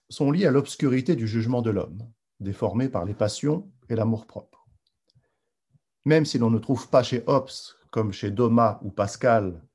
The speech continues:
ou dans la tradition augustinienne, une référence au péché originel qui a obscurci la lumière naturelle et dont il ne reste qu'une étincelle, il y a bien, on le sait, un pessimisme anthropologique de Hobbes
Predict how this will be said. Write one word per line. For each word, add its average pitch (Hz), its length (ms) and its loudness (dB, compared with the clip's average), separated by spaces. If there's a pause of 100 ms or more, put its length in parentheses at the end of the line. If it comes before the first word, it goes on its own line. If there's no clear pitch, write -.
(180)
ou 107 120 -6
dans 101 140 0
la 92 100 -2
tradition 104 460 -6
augustinienne, 104 680 -4
une 98 120 -2
référence 104 600 -4
au 92 60 -12
péché 107 320 -8
originel 135 580 -2
qui 113 140 -6
a 101 60 0
obscurci - 560 -6
la 95 80 -2
lumière 90 300 -4
naturelle 131 580 -4 (560)
et - 20 -8
dont 110 140 -4
il 110 200 -4
ne 117 80 2
reste 113 280 0
qu'une 101 180 -4
étincelle, 110 560 -2 (1040)
il 123 140 0
y 147 80 8
a 151 80 8
bien, 143 360 4 (600)
on 101 80 -6
le 98 100 -4
sait, 226 240 2
un 117 140 2
pessimisme 143 640 -2
anthropologique 104 580 -4
de 95 200 -8
Hobbes 180 260 0